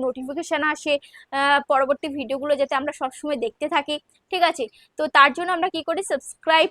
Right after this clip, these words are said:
করে রাখি। তো সেভাবে তোমার চ্যানেলটাকেও কি করে রাখবে? সাবস্ক্রাইব করে রাখবে, ঠিক আছে? তো ওই জন্য এই যে শর্ট এফেক্ট মার্কার টুল,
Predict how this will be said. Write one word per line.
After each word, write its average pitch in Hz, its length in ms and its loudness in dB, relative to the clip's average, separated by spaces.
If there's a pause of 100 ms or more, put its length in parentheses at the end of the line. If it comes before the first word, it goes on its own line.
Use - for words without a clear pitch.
করে 233 200 2
রাখি। - 180 -8 (280)
তো 320 40 -2 (120)
সেভাবে 381 340 0 (120)
তোমার 277 300 2
চ্যানেলটাকেও 269 560 0
কি 311 60 -2 (100)
করে 277 260 4
রাখবে? 302 200 0 (120)
সাবস্ক্রাইব 311 640 0 (100)
করে 233 220 2
রাখবে, 208 240 -6 (100)
ঠিক 320 180 0
আছে? 392 140 -2 (420)
তো 311 60 2 (220)
ওই 349 160 6
জন্য 403 140 4 (160)
এই 294 140 -2
যে 349 60 0 (120)
শর্ট 311 240 6 (220)
এফেক্ট 349 340 -2 (220)
মার্কার 254 400 4 (140)
টুল, 277 180 -4